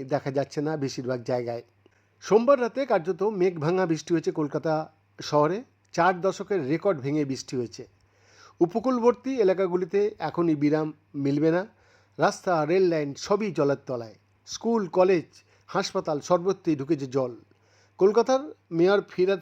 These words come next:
হাকিম জানিয়েছেন, পরিস্থিতি এমন যে জল বের করতে গেলে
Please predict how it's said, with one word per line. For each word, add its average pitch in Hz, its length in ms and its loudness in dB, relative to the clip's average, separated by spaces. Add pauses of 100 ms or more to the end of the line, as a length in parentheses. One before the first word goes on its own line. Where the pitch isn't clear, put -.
হাকিম 180 320 0
জানিয়েছেন, 151 360 0 (100)
পরিস্থিতি 160 380 -4 (200)
এমন 170 180 4 (140)
যে 151 100 2 (500)
জল 170 260 6 (420)
বের 190 220 6
করতে 220 280 -2
গেলে 170 180 0